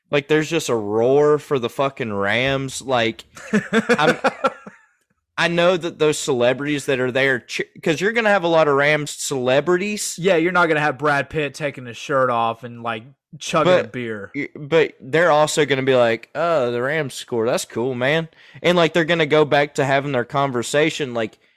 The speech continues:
Speaker 1: the only people that are gonna cheer is, like, the, the small minority of Rams fans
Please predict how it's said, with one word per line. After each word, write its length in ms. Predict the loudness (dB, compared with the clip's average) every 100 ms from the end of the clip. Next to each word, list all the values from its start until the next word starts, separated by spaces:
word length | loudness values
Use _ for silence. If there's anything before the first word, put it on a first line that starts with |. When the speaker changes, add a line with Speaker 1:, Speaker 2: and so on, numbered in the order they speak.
| _ _ _ _ -6
Speaker 1:
the 140 | -2
only 320 | 2 2 2
people 320 | 2 0 2 4
that 80 |
are 60 | 4
gonna 180 | 2 -2
cheer 340 | 0 2 4
is, 320 | 4 2 0
like, 460 | -2 0 0 -2 -10
the, 360 | -6 0 0 0 -4
the 100 | -6
small 380 | -2 2 2
minority 720 | 2 2 2 2 2 -2 -4 -10 _ _
of 260 | 2 2 2
Rams 300 | 0 0 -2
fans 400 | -2 0 0 -4